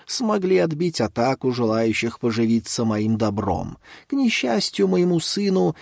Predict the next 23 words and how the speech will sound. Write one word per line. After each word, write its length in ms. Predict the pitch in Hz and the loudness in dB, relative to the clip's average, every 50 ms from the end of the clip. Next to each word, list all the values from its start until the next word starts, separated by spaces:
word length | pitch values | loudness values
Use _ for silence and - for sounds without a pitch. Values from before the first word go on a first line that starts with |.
| - - | -6 0
не 180 | 196 196 196 | 2 4 4
посчастливилось. 1120 | 175 - - 165 - - 180 165 - - 196 196 190 160 113 98 82 76 - - - - - - - - | 4 2 0 0 0 0 -2 -2 -2 -2 -2 0 0 0 0 -2 -4 -4 -6 -6 -6 -8 -10 -18 -12 -8
В 140 | - 95 87 | -8 -4 0
день 240 | 98 120 123 123 120 | 2 2 4 4 2
мятежей 680 | 117 110 - 110 98 95 110 123 143 151 156 151 - - - - | 0 0 -2 -2 -2 0 2 2 4 4 4 2 0 -4 -12 -4
он 300 | - 147 160 165 160 127 | 2 2 4 4 4 2
был 240 | 131 160 175 165 156 | 2 2 2 4 2
на 120 | 143 131 | 2 0
службе 640 | 131 - - 95 98 151 185 175 156 156 156 185 165 | -2 -2 -4 -2 -2 0 0 0 -2 0 2 2 0
в 60 | - | 0
королевском 720 | - - 170 170 170 175 185 170 - - - - 170 170 156 | -2 -4 -2 0 2 2 2 0 0 -2 -4 -2 -2 0 2
дворце 680 | 156 175 170 165 - - - - 123 98 82 73 - - - - - - | 2 0 0 0 -2 -4 -4 -2 -2 -2 -4 -6 -8 -12 -18 -20 -20 -10
и 180 | - 190 233 233 | -4 -2 0 0
был 260 | 180 185 214 202 175 | 2 2 2 4 6
убит, 440 | 156 123 107 110 180 214 226 - - _ _ | 4 4 4 0 0 -2 -2 -4 -10 _ _
защищая 840 | - 233 214 226 202 - - 160 - - - - 101 101 104 110 107 | -4 -2 0 0 -2 -2 -2 -4 -4 -4 -4 -2 -2 -2 -2 -2 -4
королеву. 720 | - 113 107 107 101 95 90 87 85 85 82 71 - - - _ - - - - | -4 -4 -4 -2 -2 -2 -2 -4 -4 -6 -6 -8 -10 -12 -14 _ -20 -20 -12 -8
Его 340 | - 107 117 113 117 120 117 | -4 -2 0 2 2 4 4
не 140 | 113 113 | 4 2
только 460 | 107 - - 120 127 127 120 110 - 117 | 2 2 2 2 4 4 2 2 2 2
убили 400 | 117 113 101 123 139 135 127 120 | 2 2 2 2 2 2 2 2
церковные 680 | - - 123 113 113 - 127 135 123 127 131 131 127 | 2 0 -2 -2 0 2 2 2 2 2 2 2 2
подданные, 800 | 120 - 156 180 160 127 107 104 101 107 98 95 87 87 - - | 2 2 2 2 2 2 0 -2 0 0 0 0 -2 -4 -6 -8